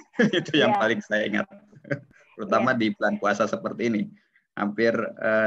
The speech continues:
Speaker 1: sering menemukan agar-agar di meja makan.
Speaker 2: Iya,
Speaker 1: Nah,
Speaker 2: betul.
Speaker 1: ya.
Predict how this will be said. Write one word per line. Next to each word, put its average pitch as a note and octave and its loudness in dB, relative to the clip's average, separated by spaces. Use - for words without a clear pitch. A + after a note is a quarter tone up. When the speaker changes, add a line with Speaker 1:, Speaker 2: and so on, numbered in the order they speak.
Speaker 1:
sering B2 0
menemukan G#2+ -2
agar-agar G2+ -2
di G2 -6
meja F#2+ -4
makan. G2 -4
Speaker 2:
Iya, G3 -10
Speaker 1:
Nah, - -
Speaker 2:
betul. A#2+ -2
Speaker 1:
ya. A2 2